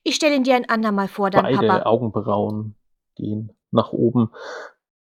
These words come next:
Speaker 2: Ein erstaunter Ausdruck legt sich auf Jonas Gesicht. „Deinen Mann?“
Speaker 1: Hat Mama dir nicht erzählt, dass ich verheiratet bin?
Speaker 2: „Nein, ich, ich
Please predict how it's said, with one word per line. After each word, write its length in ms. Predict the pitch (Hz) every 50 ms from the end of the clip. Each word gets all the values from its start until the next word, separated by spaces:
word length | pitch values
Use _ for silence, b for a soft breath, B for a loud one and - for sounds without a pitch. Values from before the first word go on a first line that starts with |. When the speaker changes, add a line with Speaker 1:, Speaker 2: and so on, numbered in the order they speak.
| _ _ _
Speaker 2:
Ein 160 | - - 113
erstaunter 540 | 110 113 - - 117 117 131 123 - - -
Ausdruck 360 | 127 127 - - - 123 -
legt 160 | - 113 - -
sich 180 | 113 - -
auf 220 | 107 104 - - -
Jonas 320 | - 117 110 110 107 -
Gesicht. 480 | - - - - 127 127 - - - - _ _ _ _ _ - 143 - - -
„Deinen 420 | - - - 139 120 107 104 98 -
Mann?“ 360 | 117 113 - 127 180 269 359 - - _
Speaker 1:
Hat 240 | - - - - -
Mama 280 | 254 254 226 208 220 208
dir 140 | 208 208
nicht 220 | 190 180 170 - 254
erzählt, 500 | 269 277 - - 330 339 359 349 - - _ _ _ _ _ _ -
dass 180 | 254 269 262
ich 140 | 247 - -
verheiratet 580 | - 220 185 175 175 175 170 208 254 - 480 - _
bin? 760 | - 554 554 587 - _ _ _ _ _ _ _ _ - - - _ - 143 123 110
Speaker 2:
„Nein, 360 | - - - 156 214 240 156
ich, 240 | 127 113 - - -
ich 220 | - - - -